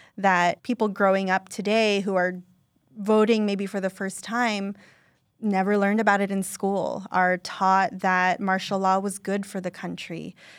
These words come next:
And so if Imee Marcos comes from that legacy, she must be good.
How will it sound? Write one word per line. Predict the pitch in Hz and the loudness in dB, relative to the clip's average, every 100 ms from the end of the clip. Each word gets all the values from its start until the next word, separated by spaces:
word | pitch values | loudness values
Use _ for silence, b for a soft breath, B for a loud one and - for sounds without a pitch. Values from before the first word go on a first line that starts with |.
| B | B
And | 202 190 | -2 -2
so | - 196 185 - | 2 2 2 0
if | 190 185 - - _ b | 0 0 -2 -20 _ b
Imee | 208 208 208 | 2 2 2
Marcos | 196 196 208 196 185 190 | 4 2 2 0 0 -2
comes | 196 185 - | -8 -8 -8
from | 190 185 | -6 -2
that | 180 185 | 0 2
legacy, | 190 208 196 180 | 0 -2 -4 -8
she | 180 - | -6 -6
must | 185 202 - - | -4 -4 -6 -10
be | 170 | -8
good. | - - - | -6 -8 -8